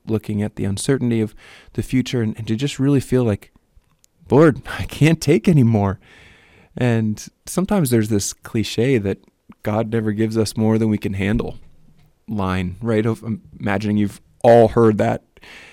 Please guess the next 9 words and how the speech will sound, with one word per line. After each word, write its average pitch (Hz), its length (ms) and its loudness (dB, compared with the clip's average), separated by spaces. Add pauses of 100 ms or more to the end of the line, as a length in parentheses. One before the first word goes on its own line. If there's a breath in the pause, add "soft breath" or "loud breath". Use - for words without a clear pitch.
(280 loud breath)
And 123 580 0 (320)
sometimes 208 800 -2 (560)
that's 147 260 -2
reassuring. 151 720 2 (120)
Other 156 200 0
times, 190 500 -2 (100)
that's 131 180 -2
incredibly 135 720 0
infuriating. 113 800 0